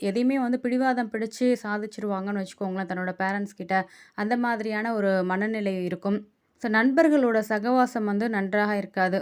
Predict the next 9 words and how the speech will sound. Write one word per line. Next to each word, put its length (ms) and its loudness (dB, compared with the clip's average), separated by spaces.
ஒரு 220 -2
தீய 260 2
நண்பர்களுடைய 920 -2
ஒரு 160 -2
நட்பு 380 0
கிடைக்கின்ற 520 -2
ஒரு 220 0
காலகட்டமாகவும் 920 -4
அமைகிறது. 540 -4